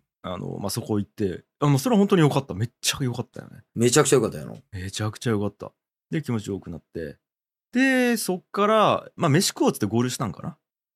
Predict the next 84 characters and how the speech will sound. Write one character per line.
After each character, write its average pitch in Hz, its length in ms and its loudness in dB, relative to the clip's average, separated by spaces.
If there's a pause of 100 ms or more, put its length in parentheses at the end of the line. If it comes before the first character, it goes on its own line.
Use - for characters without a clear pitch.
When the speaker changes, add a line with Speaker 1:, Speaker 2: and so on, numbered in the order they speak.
(120)
Speaker 2:
そ 214 260 10
う。 147 40 -2
で、 185 140 10
な 277 220 8
ぜ 277 160 6
か、 - 80 4
ホ 120 500 6
テ - 120 6
ル 147 60 8
行 123 80 4
っ - 20 -8
た 127 80 6
ら、 101 420 6 (160)
Speaker 1:
う - 40 -10
ん。 - 40 -16 (160)
Speaker 2:
あ 135 80 4
の、 131 160 4
き 135 80 2
ょ 294 100 10
ん 254 180 6
ち - 140 2
ゃ 113 120 8
ん、 87 180 -2 (320)
え 95 340 2
ー 90 60 -4
と、 104 100 -2
こ 180 300 10
う 110 60 6
や、 107 400 6 (220)
あ 92 600 2
ー - 20 -4
と、 95 180 -2
笹 160 280 6
山 123 240 6
は、 117 420 4
め-、 131 280 6
マ 131 100 6
ッ 135 40 6
サ 156 140 6
ー 147 40 6
ジ 107 100 0
行 - 20 0
っ 92 40 -6
ち - 100 2
ゃ 113 40 6
う - 20 2
の 92 100 0
に、 95 200 0
Speaker 1:
う - 20 -4
ん。 - 20 -8
Speaker 2:
佐 190 240 4
田 254 100 8
は 262 160 10
マ 240 140 8
ッ 247 40 8
サ 254 200 6
ー 208 40 8
ジ 120 100 4
行 104 80 0
っ - 20 -16
て 151 100 6
な 139 140 6
く 139 80 -6
て、 98 140 0
俺 147 240 6
が 196 120 6
ホ 208 100 6
テ 175 120 6
ル 117 60 2
着 - 100 -4
い 117 80 2
た 92 100 -4
時、 80 100 -6
佐 139 240 6
田 143 80 4
お 90 100 0
っ 95 40 -8
た 185 260 4
ん 90 60 -2
よ、 - 80 -8
ホ 101 140 -6
テ - 100 -8
ル 139 80 -10
に。 - 60 -18